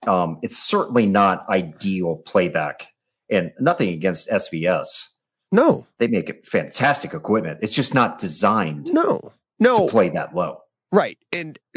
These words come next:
Speaker 2: one of the things, like, people, uh, and I, I've, I've, I've explained it away this way in the past, is that, like, when you see a speaker, it'll be like, the speaker plays from, like, you know, like, a subwoofer will play down to ten hertz, or a speaker will play to, like,
Speaker 1: Yeah.
Speaker 2: thirty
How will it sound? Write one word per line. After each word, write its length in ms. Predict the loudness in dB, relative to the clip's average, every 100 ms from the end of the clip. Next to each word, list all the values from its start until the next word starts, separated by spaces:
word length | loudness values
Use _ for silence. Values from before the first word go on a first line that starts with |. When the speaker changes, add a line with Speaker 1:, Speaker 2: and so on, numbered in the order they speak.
| -10
Speaker 2:
one 280 | 0 6 6
of 80 | 6
the 100 | 4
things, 300 | 2 0 0
like, 180 | -2 -4 -12 -14 -10
people, 500 | -2 2 4 4 2 -4
uh, 120 | -8 -6
and 300 | -8 -2 -2
I, 240 | -2 0
I've, 240 | -2 -2 -10 _ -10
I've, 240 | -8 -8 -10 _ -20 _
I've 140 | -2 -2
explained 420 | -2 -2 0 2
it 100 | 2
away 300 | 2 2 0
this 300 | -2 -2 -2
way 300 | -2 -2 -4 -8 _
in 200 | -6 -4 -4
the 60 |
past, 480 | -4 -4 -2 -4 -6
is 140 | -6
that, 240 | -4 -4 -4
like, 220 | -6 -6
when 200 | -4 0
you 80 | 0
see 220 | -2 -4
a 60 | -4
speaker, 380 | -2 -2 2 2
it'll 80 | 4
be 120 | 2
like, 260 | 0 -2 -4
the 100 | -6
speaker 400 | -4 -2 0 0
plays 420 | 0 0 2 0
from, 220 | 0 -2 0
like, 360 | -2 -4 -10 _ _ _ _ _
you 120 | -4 -4
know, 120 | -2
like, 220 | -2 -2
a 20 |
subwoofer 540 | -2 0 0 0 0 -2
will 80 | 0
play 200 | -4 -4
down 220 | -6 -6
to 60 | -10
ten 300 | -6 -6 -4
hertz, 400 | -2 -2 -4 -6
or 380 | 0 2 2 2
a 100 | -4
speaker 480 | -4 -2 -2 -2 -4
will 80 | -2
play 240 | -2 -2
to, 80 | -2
like, 220 | -4 -6
Speaker 1:
Yeah. 60 | -8
Speaker 2:
thirty 540 | -2 0 2 0 -4